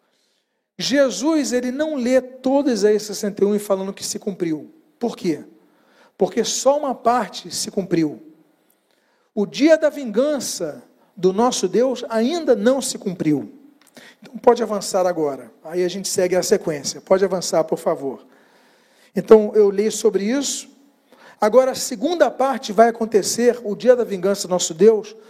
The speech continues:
na dispensação do juízo, quando a igreja não estará presente mais aqui, que quando vai vir então o juízo na grande tribulação.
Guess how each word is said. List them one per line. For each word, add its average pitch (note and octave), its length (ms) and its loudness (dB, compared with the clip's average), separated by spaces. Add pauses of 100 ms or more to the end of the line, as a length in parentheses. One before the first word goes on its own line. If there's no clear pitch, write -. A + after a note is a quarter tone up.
(140)
na F#3 280 0
dispensação A3 800 -2
do A3+ 80 -4
juízo, G3+ 540 -4 (640)
quando F#3 220 -2
a - 20 4
igreja G3+ 340 2
não B3 200 0
estará A3 360 2
presente G3+ 480 -2
mais G3 220 2
aqui, G3+ 340 -2 (560)
que G3 120 4
quando G#3+ 320 4
vai G3 160 0
vir G3 220 -2
então G#3 360 -2
o F#3+ 60 0
juízo F#3+ 400 -2
na G3 100 0
grande F3+ 300 0
tribulação. F3+ 720 2